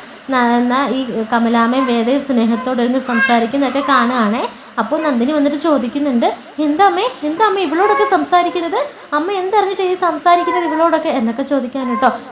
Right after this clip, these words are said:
"നമ്മുടെ വിക്രമനെ ജയിലിലാക്കിയവളോട് അമ്മ സംസാരിക്കുന്നു, ഇവളെ അടിച്ചിറക്കുമല്ലേ അമ്മ ഇവിടുന്ന് വേണ്ടത്?" എന്നൊക്കെ പറയുമ്പോഴത്തേനും കമലാമ്മ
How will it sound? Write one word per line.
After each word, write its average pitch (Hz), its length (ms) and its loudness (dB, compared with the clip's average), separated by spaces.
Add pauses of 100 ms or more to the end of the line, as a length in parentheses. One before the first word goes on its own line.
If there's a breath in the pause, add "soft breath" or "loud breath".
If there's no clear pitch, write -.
"നമ്മുടെ 262 200 2
വിക്രമനെ 269 400 -2
ജയിലിലാക്കിയവളോട് 311 1000 2
അമ്മ 269 260 2
സംസാരിക്കുന്നു, 349 680 2
ഇവളെ 302 460 -2
അടിച്ചിറക്കുമല്ലേ 349 800 2
അമ്മ 349 120 -2
ഇവിടുന്ന് 311 260 -4
വേണ്ടത്?" 294 380 0
എന്നൊക്കെ 233 440 0
പറയുമ്പോഴത്തേനും 254 600 -2
കമലാമ്മ 233 500 2